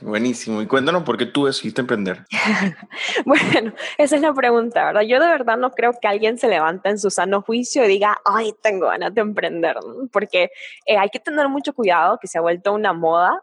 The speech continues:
Speaker 2: pero no, no es algo fácil, realmente te tiene que gustar. Yo creo que eso tanto se trae como se desarrolla. La, las primeras veces que decidí emprender, voy por mi cuarto emprendimiento ahorita,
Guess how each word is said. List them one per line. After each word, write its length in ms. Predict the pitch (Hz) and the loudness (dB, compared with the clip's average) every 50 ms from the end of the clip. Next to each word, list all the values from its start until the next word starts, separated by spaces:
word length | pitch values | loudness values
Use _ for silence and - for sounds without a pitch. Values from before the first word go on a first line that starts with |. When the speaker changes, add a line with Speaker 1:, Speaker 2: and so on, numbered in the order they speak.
| _ _ | _ _
Speaker 2:
pero 220 | - 170 165 170 165 | -2 0 0 0 0
no, 600 | 165 160 165 165 165 165 175 185 190 202 - - _ | 0 0 2 2 2 2 2 2 0 0 -2 -6 _
no 220 | - 190 185 185 | -6 -2 0 0
es 160 | 185 190 - 226 | 0 0 0 0
algo 260 | 214 220 233 254 254 | 0 0 0 0 0
fácil, 380 | - 226 226 - - 160 151 - | 0 -2 -2 -2 -2 -4 -4 -2
realmente 420 | - 165 170 175 190 208 214 240 | -2 -2 -2 -2 -2 -2 -2 -4
te 100 | - 233 226 | -4 -4 -6
tiene 260 | - 185 175 165 - | -6 -6 -4 -4 -4
que 100 | - 196 | -4 -4
gustar. 320 | 180 156 - - 135 143 165 | -4 -4 -4 -4 -4 -4 -4
Yo 140 | 170 170 | -6 -6
creo 140 | - 196 190 - | -4 -4 -4 -2
que 160 | - 220 220 220 - - - - _ _ | -2 -2 -2 -4 -8 -20 -20 -20 _ _
eso 680 | - 202 196 - - 214 214 214 214 214 220 220 - - - _ | -2 -2 0 0 2 2 4 4 4 4 4 2 0 -4 -4 _
tanto 300 | 254 226 220 220 - 208 | 0 0 0 0 -2 -2
se 160 | - 190 - | 0 -2 -2
trae 340 | - 233 262 302 349 415 403 | 0 0 0 0 0 0 -2
como 240 | - 302 233 190 | -2 -2 -2 -4
se 120 | 185 - 165 | -2 -2 -2
desarrolla. 680 | 151 147 - 147 143 - 147 123 95 - - - - - _ | -2 -2 -4 -6 -4 -2 -2 -4 -4 -6 -12 -18 -20 -16 _
La, 360 | - - 190 190 175 170 165 165 | -2 0 2 2 2 2 2 2
las 240 | 170 165 165 - | 0 0 -2 -4
primeras 340 | - 175 180 175 165 185 185 | -6 -8 -6 -2 0 0 0
veces 280 | 185 196 190 208 208 - | 0 -2 -2 -4 -6 -2
que 100 | - 226 | 0 2
decidí 420 | 220 208 202 - 190 170 165 170 170 | 2 2 0 0 -2 -2 0 -2 -2
emprender, 580 | 170 170 - 202 202 214 226 247 277 330 359 - _ _ _ | -2 -2 -2 -2 -2 0 0 0 0 0 0 -4 _ _ _
voy 180 | - 196 202 196 | 0 0 0 2
por 160 | 202 220 226 | 2 0 -2
mi 180 | 220 202 185 - | -2 -2 -4 -4
cuarto 340 | _ - 180 160 - - | _ 0 0 0 0 -4
emprendimiento 440 | 277 269 285 294 294 302 302 285 302 | -6 -4 -4 -4 -2 -4 -4 -2 -2
ahorita, 320 | 294 294 277 - 302 302 | -4 -4 -4 -4 -6 -6